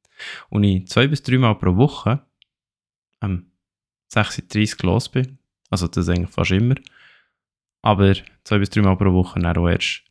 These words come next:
etwa um Viertel vor zehn am Abend wieder bei Hause komme. Und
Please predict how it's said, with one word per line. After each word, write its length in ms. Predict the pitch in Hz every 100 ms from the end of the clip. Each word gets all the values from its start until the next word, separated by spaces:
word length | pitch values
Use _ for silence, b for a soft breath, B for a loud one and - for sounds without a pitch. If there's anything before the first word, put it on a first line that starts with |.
| _ _ _
etwa 200 | 107 -
um 100 | 82
Viertel 260 | - 85 -
vor 220 | - 82
zehn 240 | - 101 90
am 160 | 85
Abend 380 | 95 123 101 - _
wieder 220 | 107 95
bei 100 | 95
Hause 160 | 95 131
komme. 240 | - 117 - _ _ _ _ _ B B B B B B _
Und 600 | - 101 95 101 - -